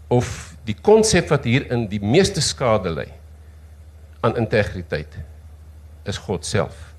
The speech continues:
Want onder die begeleiding van geloofsonderscheidende gesprekke en luister na die woord word een besluit geneem een jaar en die volgende jaar onder beleid-, geleiding van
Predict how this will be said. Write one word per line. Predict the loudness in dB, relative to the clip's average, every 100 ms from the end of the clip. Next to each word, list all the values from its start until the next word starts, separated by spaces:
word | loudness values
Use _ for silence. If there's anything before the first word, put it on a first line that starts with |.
| -20 -20 -20 -20 -20 -20 -20 -20 -20 -20 -20 -20 -20 -20 -20 -20 -20 -20 -20 -16
Want | 0 2 2 0
onder | 0 4 4 2
die | -2
begeleiding | -2 0 2 4 6 4 4
van | 2 0
geloofsonderscheidende | 0 0 2 2 2 0 0 0 0 2 0
gesprekke | 0 -4 -2 0 0 0 -4 -8 -20 -20 -20 -20 -20 -20 -20 -2
en | 2
luister | 4 4 2 0
na | 2
die | 0
woord | 0 0 0 -6 -10 -10 -20 -12
word | 2 2 2 -2
een | 2 2
besluit | 0 2 0 0
geneem | -4 0 -2 0
een | -2 2
jaar | 4 4 2 -4 -18 -20 -20 -20 -20 -12 -4
en |
die | -2
volgende | 2 2 2 2
jaar | 4 4 2
onder | 0 2 2 0 -4
beleid-, | -2 2 2 2 -4
geleiding | -4 0 2 2 0
van | 0 -2